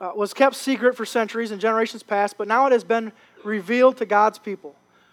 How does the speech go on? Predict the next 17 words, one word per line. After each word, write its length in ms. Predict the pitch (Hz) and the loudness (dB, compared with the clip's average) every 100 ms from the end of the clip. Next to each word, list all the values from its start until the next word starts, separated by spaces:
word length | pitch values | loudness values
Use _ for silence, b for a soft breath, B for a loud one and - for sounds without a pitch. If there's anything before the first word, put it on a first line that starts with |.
| b | b
For 100 | - | -6
God 260 | 208 254 269 | 0 2 4
wanted 240 | 269 269 | 4 4
them 160 | 254 254 | 2 0
to 100 | 233 | -2
know 180 | 226 233 | 2 4
the 80 | |
riches 280 | 220 233 247 | 4 2 -2
and 100 | 247 | -8
glory 360 | 208 196 202 208 | -4 0 0 0
of 160 | 202 | -2
Christ 520 | - - 185 196 - - _ _ _ _ _ - | -6 -4 -2 -2 -6 -20 _ _ _ _ _ -6
are 100 | 196 | -4
for 120 | 208 | -4
you 100 | 226 | -6
Gentiles 560 | 185 233 214 190 202 | -4 -4 0 -2 -2
too. 280 | - 254 165 | -4 -6 -6